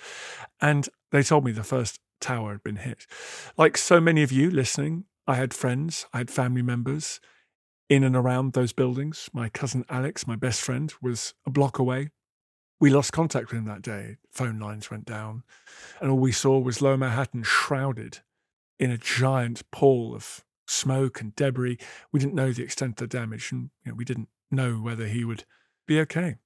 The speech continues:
Millions of us, I think, waited for those phone calls, those text messages to arrive and bring us the news we were so desperate to hear.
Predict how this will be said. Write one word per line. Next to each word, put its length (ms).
Millions 320
of 80
us, 180
I 80
think, 300
waited 380
for 100
those 400
phone 260
calls, 280
those 180
text 300
messages 400
to 140
arrive 420
and 160
bring 160
us 140
the 80
news 200
we 100
were 100
so 160
desperate 360
to 100
hear. 280